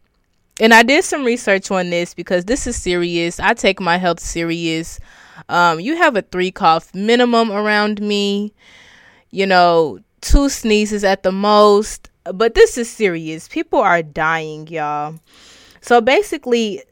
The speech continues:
the outbreak of coronavirus in China and its spread to other countries has prompted travel restrictions and concerns about the virus,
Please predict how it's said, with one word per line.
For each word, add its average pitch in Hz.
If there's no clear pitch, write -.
the 208
outbreak 247
of 214
coronavirus 190
in 160
China 220
and 160
its 180
spread 202
to 170
other 156
countries 226
has 170
prompted 262
travel 269
restrictions 165
and 165
concerns 190
about 165
the 156
virus, 170